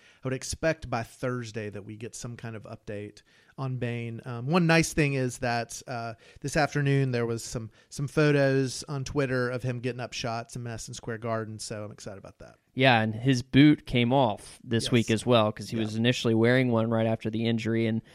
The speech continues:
Speaker 2: and so far he has not been wearing that boot. And then finally, Zaire Williams, we've been waiting all season to see him come back. There, we are officially in the four to six week timeline for Zaire. So the twenty-third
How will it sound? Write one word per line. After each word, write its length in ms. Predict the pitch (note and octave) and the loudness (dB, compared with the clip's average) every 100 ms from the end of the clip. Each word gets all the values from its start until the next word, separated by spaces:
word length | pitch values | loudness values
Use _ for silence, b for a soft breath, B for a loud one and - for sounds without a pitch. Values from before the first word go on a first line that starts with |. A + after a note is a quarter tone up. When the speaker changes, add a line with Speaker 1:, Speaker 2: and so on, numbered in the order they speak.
| b - | b -6
Speaker 2:
and 140 | G#2+ - | -4 0
so 160 | A#2+ | 2
far 260 | - A#2 A2+ | 2 2 2
he 80 | A2 | 2
has 180 | G#2+ | 2
not 240 | A2 A2 - | 2 0 0
been 140 | A2 | 0
wearing 280 | G#2+ G#2+ G#2+ | 0 0 -2
that 180 | G#2 - | -2 4
boot. 260 | B2 A2+ B B - | 6 6 B B 0
And 120 | C3 | 6
then 100 | D3 | 6
finally, 580 | - D3 F#3 G#3 D#3 C3+ C3 | 6 6 6 6 6 4 2
Zaire 340 | C3+ C#3 D#3+ F#3 | 2 6 8 8
Williams, 560 | C#3 F3+ C#3+ A#2+ - | 8 8 8 6 2
we've 220 | C3 C3 C3+ | 2 2 4
been 160 | C#3+ | 4
waiting 320 | C3 C#3 D3+ | 4 4 4
all 160 | B2+ D3+ | 4 2
season 460 | - C3+ B2+ C#3 D#3+ - | 2 0 2 2 0 -2
to 140 | B2 | -2
see 220 | - C3 | 2 4
him 180 | B2+ B2+ | 6 4
come 220 | B2+ A#2+ | 2 4
back. 340 | A#2 A#2+ B2+ b b b - | 6 6 2 b b b -16
There, 360 | B2+ A#2+ C#3 - | -2 6 6 6
we 220 | C#3 G3+ | 6 8
are 140 | F3+ | 6
officially 640 | B2+ - E3 - E3+ D#3 C#3+ | 4 4 4 6 6 6 6
in 180 | C#3 C#3 | 6 6
the 80 | B2 | 4
four 240 | D3 C3 | 6 4
to 80 | B2 | 4
six 380 | - C3+ - A#2+ | 0 -4 -2 -2
week 220 | A#2+ - | -4 -4
timeline 580 | A#2+ A2+ A2+ G2+ G2+ G#2 | -4 -2 -2 -4 -6 -6
for 140 | G#2 | -6
Zaire. 400 | G#2 G#2 G#2 G#2 | -4 -2 -2 -6
So 300 | - G#2+ G2+ - | -4 -2 -2 -6
the 160 | D3 A2+ | -6 -6
twenty-third 840 | - - C#3 D#3+ E3 D#3 D3 D3 | -6 -2 0 2 2 4 4 4